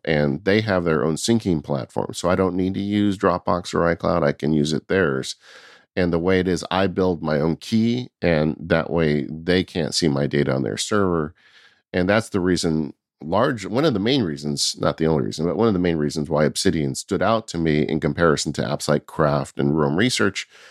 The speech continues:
because they didn't have that kind of solution. And I wanna take notes on stuff I'm doing for clients, and I'd, I'd prefer that be end-to-end encrypted.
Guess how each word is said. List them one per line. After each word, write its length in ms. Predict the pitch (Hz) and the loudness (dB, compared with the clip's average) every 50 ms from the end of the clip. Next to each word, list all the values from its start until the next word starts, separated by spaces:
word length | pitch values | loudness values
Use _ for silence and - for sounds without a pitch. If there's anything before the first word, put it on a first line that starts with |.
| - _ _ _ | -20 _ _ _
because 280 | - 101 - 98 90 - | -2 0 0 -2 -2 0
they 140 | 92 90 85 | 0 0 2
didn't 220 | 87 92 90 71 | 2 0 0 0
have 200 | 73 82 85 85 | -2 -2 0 0
that 160 | 73 80 - | 0 -2 -2
kind 160 | - - 82 | 0 0 0
of 60 | 80 78 | 0 2
solution. 500 | - 92 78 78 78 76 - 76 71 78 | 0 0 2 2 2 0 -2 -4 -4 -4
And 160 | - - 90 | -4 -4 -2
I 60 | 92 | 0
wanna 240 | 101 107 107 98 95 | 0 2 2 0 -2
take 240 | 90 - 98 90 82 | -2 -4 -4 -4 -2
notes 340 | 87 85 87 87 90 - - | 0 2 2 2 2 2 0
on 180 | 85 78 76 | 0 0 0
stuff 280 | 71 - - 82 73 - | 0 0 0 0 2 2
I'm 140 | 71 80 76 | 0 0 0
doing 200 | 76 71 69 67 | 0 0 0 -2
for 140 | - 69 - | -4 -8 -10
clients, 600 | - - 104 107 110 113 117 - - - - - _ _ - - - - - - - | -6 -2 0 2 2 2 0 -2 -4 -6 -8 -8 _ _ -20 -20 -20 -20 -20 -10 -4
and 120 | - 95 | -2 0
I'd, 260 | 87 82 76 69 - _ - | 2 0 0 -2 -6 _ -2
I'd 120 | 87 82 | -2 0
prefer 320 | - 98 87 - - 80 76 | 0 -2 -2 0 0 0 2
that 200 | 69 71 73 - | 2 0 0 0
be 180 | 80 76 78 | 2 2 2
end-to-end 400 | - 76 71 65 69 62 62 135 | 2 0 0 0 0 -2 -2 -4
encrypted. 520 | - 67 71 - - 117 - - - - | -6 -8 -4 -2 0 -2 -2 -2 -8 -18